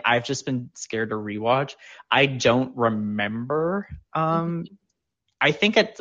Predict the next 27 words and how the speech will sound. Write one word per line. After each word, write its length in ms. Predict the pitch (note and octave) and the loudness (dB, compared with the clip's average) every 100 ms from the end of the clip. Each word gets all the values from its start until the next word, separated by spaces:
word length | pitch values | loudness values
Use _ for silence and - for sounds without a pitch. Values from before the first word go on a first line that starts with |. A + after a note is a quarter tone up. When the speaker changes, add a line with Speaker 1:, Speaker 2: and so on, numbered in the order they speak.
| - | 2
Speaker 1:
I, 100 | D3+ | 4
like, 280 | E3 D#3+ - | 4 4 4
they, 200 | E3+ E3 | 2 2
she, 320 | - F#3+ G3+ | 0 0 -2
she 200 | - G3+ | -2 0
has, 300 | F#3 F#3+ G#3+ | 2 2 0
like, 140 | F#3 C#3 | -2 -4
various 460 | A2+ B2 C3+ C3+ | 2 4 4 2
professional 580 | - B2 - A#2 - A2 | -4 -4 -2 -2 -4 -8
successes, 920 | - G#2+ - - F#2+ - - D3 D3+ - | -8 -12 -12 -10 -10 -10 -4 -4 -4 -4
but 120 | A#2+ | -2
I'm 140 | B2 | -2
not 180 | B2+ D3+ | -2 -2
sure 160 | - A#2+ | -4 -6
if 80 | A#2 | -4
we 100 | A#2 | -4
ever 200 | A2+ A2+ | -2 -4
actually 260 | A2 - | -4 -8
see 300 | A2+ - A2 | -8 -8 -6
it, 80 | A2 | -6
like, 300 | G#2 G#2 - - - - _ - _ _ _ | -4 -6 -8 -10 -16 -20 _ -20 _ _ _
bear 380 | A#2+ A#2+ A#2+ A#2 | 2 4 6 2
fruit 600 | - - A2+ A2 A2 - - | -2 -10 -10 -8 -12 -14 -10
on 180 | A2 G#2+ | -8 -8
the 60 | |
page. 640 | G#2+ - - - - - - _ _ _ _ _ _ _ | -12 -14 -14 -16 -16 -18 -18 _ _ _ _ _ _ _
Speaker 2:
Yeah. 440 | F#3 F3 C3+ - | -8 -6 -4 -8